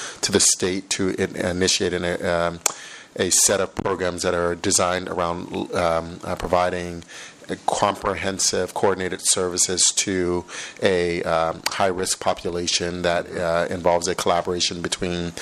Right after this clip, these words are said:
the, uh, local initiative payer, so that would be Alameda Alliance for us, uh, the county services, and then whoever your delivery entities are, which could be both A H S and the F Q H Cs or either one of us. Um, each county who,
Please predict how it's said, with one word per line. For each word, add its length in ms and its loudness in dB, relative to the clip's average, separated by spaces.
the, 360 6
uh, 220 4
local 500 2
initiative 440 2
payer, 300 2
so 140 -2
that 100 4
would 100 -2
be 240 -4
Alameda 380 2
Alliance 380 2
for 160 2
us, 360 2
uh, 100 2
the 140 -4
county 360 0
services, 560 0
and 140 -4
then 140 -2
whoever 280 0
your 120 0
delivery 480 2
entities 340 0
are, 300 4
which 140 -8
could 140 -2
be 100 -2
both 640 0
A 140 4
H 160 0
S 500 2
and 400 -2
the 160 -2
F 160 -2
Q 140 2
H 140 0
Cs 540 -2
or 260 4
either 280 0
one 260 -2
of 120 -4
us. 260 2
Um, 420 4
each 260 -2
county 380 0
who, 320 -4